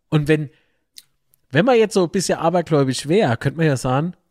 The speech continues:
das erste Heimspiel, geh in Nürnberg. Das erste Saisonspiel daheim, geh in Nürnberg.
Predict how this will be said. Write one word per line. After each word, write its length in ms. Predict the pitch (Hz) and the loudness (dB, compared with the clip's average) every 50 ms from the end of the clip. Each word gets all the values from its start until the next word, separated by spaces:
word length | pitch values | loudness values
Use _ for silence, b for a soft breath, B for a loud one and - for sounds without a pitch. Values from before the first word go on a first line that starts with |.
| _ _ _ _ _ _ _ _ - | _ _ _ _ _ _ _ _ -20
das 120 | - - | -20 -12
erste 420 | - - 165 175 180 - - 147 123 | -6 -2 -2 0 0 2 2 2 2
Heimspiel, 520 | 127 135 139 - - 123 113 104 98 104 - _ _ _ _ - | 2 0 -2 -4 -6 -6 -4 -4 -6 -8 -12 _ _ _ _ 0
geh 160 | - 127 131 | 2 4 4
in 80 | 131 127 | 4 4
Nürnberg. 420 | 120 113 110 110 131 - 139 - - | 2 0 -2 -4 -8 -8 -10 -12 -14
Das 160 | 131 - - | -16 -12 -4
erste 300 | - 139 151 - - 151 | 0 2 2 2 2 2
Saisonspiel 640 | - - 123 117 135 139 143 - - 127 131 135 131 | 0 2 2 2 2 2 0 -2 -4 -6 -6 -6 -6
daheim, 600 | - 120 104 101 101 113 123 127 131 135 139 - - - - | -6 -6 -4 -2 2 2 2 2 2 -2 -8 -12 -16 -14 -8
geh 100 | 101 107 | -4 -4
in 140 | 110 110 104 | -2 -4 -4
Nürnberg. 360 | 113 98 101 98 - 117 | -6 -8 -10 -8 -8 -10